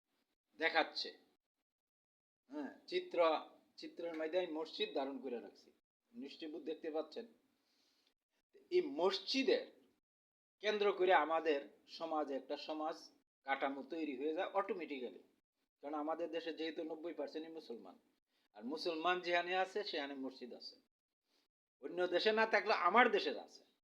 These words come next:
তো বাংলাদেশের চিত্র অনুসারে সর্বত্র যেখানেই কিছু মুসলমান পরিবার একত্রিত হয়, সেখানেই তার কোনো না কোনো পাশে একটি মসজিদ মানুষ তৈরি করে নেয়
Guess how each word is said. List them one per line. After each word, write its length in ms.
তো 40
বাংলাদেশের 600
চিত্র 220
অনুসারে 340
সর্বত্র 500
যেখানেই 380
কিছু 200
মুসলমান 560
পরিবার 400
একত্রিত 440
হয়, 160
সেখানেই 460
তার 120
কোনো 220
না 60
কোনো 140
পাশে 300
একটি 160
মসজিদ 320
মানুষ 180
তৈরি 260
করে 140
নেয় 220